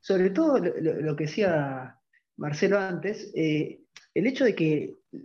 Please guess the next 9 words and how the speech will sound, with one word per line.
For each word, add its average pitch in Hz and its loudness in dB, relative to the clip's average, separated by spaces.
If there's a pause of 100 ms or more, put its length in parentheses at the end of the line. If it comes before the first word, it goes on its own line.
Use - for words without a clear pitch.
(320)
el 151 -2
cambio 220 0
generacional 156 -2
y 170 -6
que 156 -2
la 151 -2
gente 262 -2
tiene 233 2
una, 160 -2